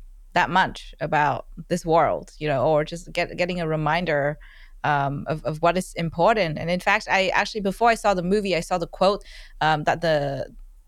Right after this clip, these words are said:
mother was saying in, in the movie, and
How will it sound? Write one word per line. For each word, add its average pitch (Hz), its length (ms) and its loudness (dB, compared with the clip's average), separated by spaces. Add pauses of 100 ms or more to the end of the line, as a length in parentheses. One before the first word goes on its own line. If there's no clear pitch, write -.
(160)
mother 175 360 4
was 156 140 0
saying 165 320 -2
in, 160 260 -4
in 165 120 -2
the 160 60 -2
movie, 165 480 0
and 156 320 -6